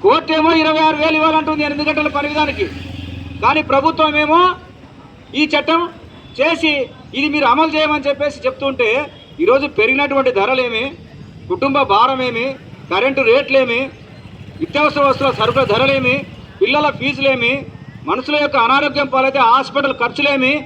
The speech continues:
ఇవన్నీ మాకు సంబంధం లేదు. మేము మాత్రం ఇంతే ఇస్తాం, మీరు చేస్తే చేయండి లేకపోతే ఇండ్లకు పోండి అనేటువంటి ఒక దుర్మార్గమైనటువంటి చట్టాలను ఈరోజు ప్రభుత్వం బలవంతంగా ఈరోజు కార్మిక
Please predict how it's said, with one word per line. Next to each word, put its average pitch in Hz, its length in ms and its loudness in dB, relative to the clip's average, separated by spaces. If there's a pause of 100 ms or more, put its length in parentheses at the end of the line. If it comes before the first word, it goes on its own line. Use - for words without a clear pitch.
(300)
ఇవన్నీ 247 520 0
మాకు 294 240 2
సంబంధం 247 400 0
లేదు. 165 140 -2 (580)
మేము 220 240 -2
మాత్రం 285 300 2 (640)
ఇంతే 269 240 0 (100)
ఇస్తాం, 269 260 -2 (460)
మీరు 233 240 -2
చేస్తే 247 280 4 (100)
చేయండి 320 360 2 (400)
లేకపోతే 262 500 2
ఇండ్లకు 262 280 0
పోండి 262 220 2
అనేటువంటి 247 300 0
ఒక 220 160 -2
దుర్మార్గమైనటువంటి 277 920 2 (500)
చట్టాలను 269 540 0 (420)
ఈరోజు 262 280 2 (100)
ప్రభుత్వం 254 440 0 (140)
బలవంతంగా 277 640 2 (400)
ఈరోజు 240 260 2 (100)
కార్మిక 247 300 -2